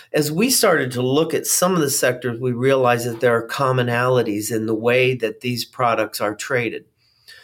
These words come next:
You know, there are similarities in the people, the criminal groups that are behind it.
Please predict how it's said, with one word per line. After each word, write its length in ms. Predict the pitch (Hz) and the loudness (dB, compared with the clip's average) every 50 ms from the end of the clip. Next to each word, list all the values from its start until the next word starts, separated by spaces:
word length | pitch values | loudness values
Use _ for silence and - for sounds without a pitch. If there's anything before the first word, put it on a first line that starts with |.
| - _ _ | -20 _ _
You 80 | - 143 | -2 0
know, 20 | |
there 140 | 131 135 131 | 4 4 4
are 40 | 123 | 4
similarities 880 | 127 - - - 185 175 170 165 156 151 143 139 139 135 135 127 123 139 | 2 0 0 2 2 4 4 4 4 4 4 4 2 2 0 -2 0 0
in 140 | 131 127 | 0 0
the 80 | 123 110 | 0 -2
people, 640 | - - - 151 151 147 151 - 107 - - - - | -6 -6 -2 -2 -2 -2 -2 -4 -6 -6 -6 -10 -12
the 80 | 110 | -14
criminal 540 | 110 - - 156 147 147 139 123 117 110 110 | -10 -4 -2 0 0 0 0 0 0 -2 -2
groups 480 | - - 131 143 143 151 - - - - | -4 -2 0 4 4 4 2 0 -6 -4
that 180 | - 127 117 110 | -2 0 0 2
are 100 | 110 104 | 0 0
behind 480 | 101 110 104 123 131 135 135 127 117 98 | -2 -4 -4 -2 0 0 0 -2 -4 -6
it. 160 | - - _ | -10 -14 _